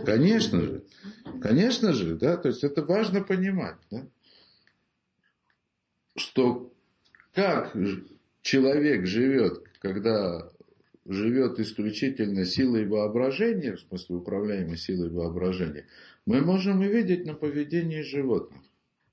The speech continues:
У них того, что мы называем разум, в смысле с просчётом последствий, нет вообще, да? Хотя воображение тоже имеет протяжённость во времени. Ну, собака же, она связывала это,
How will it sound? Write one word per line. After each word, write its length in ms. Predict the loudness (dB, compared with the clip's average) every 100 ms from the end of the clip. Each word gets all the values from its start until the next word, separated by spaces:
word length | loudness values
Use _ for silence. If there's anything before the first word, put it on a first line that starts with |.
| _ _ _ _ _ _ _ _ _ _ _ _
У 120 | 2
них 420 | 4 4 4 0 0
того, 240 | 2 2
что 220 | 2 0
мы 100 | 2
называем 640 | 4 2 2 0 2 0 0
разум, 460 | 2 2 0 -2
в 40 | -4
смысле 380 | -6 -6 -4
с 80 | -6
просчётом 680 | -2 -4 -2 -2 -2 -2 -4
последствий, 680 | -4 -4 -2 -4 -4 -4 -4
нет 280 | -2 -4
вообще, 560 | -6 -10 -8 -8 -8 -8 _ _
да? 180 | -14 -14 -18 _ _ _ _ _
Хотя 680 | -2 0 2 2 0 -2 -10 _ _
воображение 800 | -2 0 2 0 2 0 0 -2
тоже 440 | -2 0 0 -2 -2
имеет 480 | -2 0 -2 -4 -10 _ _ _ _ _ _ -6
протяжённость 760 | -4 -2 0 0 0 -2 -4
во 140 | 0
времени. 340 | 2 2 0 -6
Ну, 100 | -6
собака 500 | -4 -2 0 -2 -4
же, 180 | -8 -8
она 240 | -10 -12
связывала 840 | -14 -6 -2 -2 -2 -6 -6 -10 -14
это, 800 | -18 -20 _ _ -20 _ -6